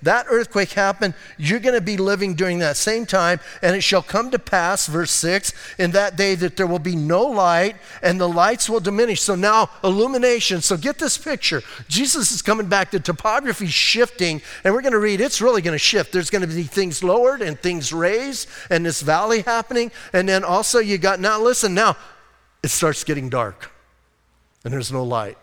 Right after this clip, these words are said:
It's a little spooky, right? But wait. He says, "Then there will be no light, and the light shall diminish," verse seven. "And it shall be one day which no one, which is known to the Lord,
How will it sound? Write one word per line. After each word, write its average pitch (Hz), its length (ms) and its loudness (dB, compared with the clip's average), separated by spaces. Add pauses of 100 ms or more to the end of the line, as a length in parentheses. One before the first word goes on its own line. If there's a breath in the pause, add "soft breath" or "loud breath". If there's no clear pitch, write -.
(320)
It's 143 120 -4
a 170 40 0
little 165 80 0
spooky, 123 440 -4
right? 123 300 -4 (400 soft breath)
But 151 640 -2
wait. 160 260 0 (1080 loud breath)
He 147 60 -2
says, 156 300 0
"Then 160 260 0
there 160 100 2
will 160 120 0
be 165 160 -2
no 180 180 2
light, 185 380 2 (180 loud breath)
and 156 140 -2
the 147 80 0
light 160 240 2
shall 196 200 0
diminish," 180 440 -2
verse 160 240 -2
seven. 175 480 0 (500 loud breath)
"And 170 140 2
it 196 100 0
shall 196 220 2
be 175 180 -2
one 185 320 0
day 190 300 0
which 165 320 -4
no 165 160 2
one, 214 320 -2
which 170 360 -2 (220)
is 147 240 -2
known 208 400 0
to - 140 -6
the 165 120 -2
Lord, 175 520 0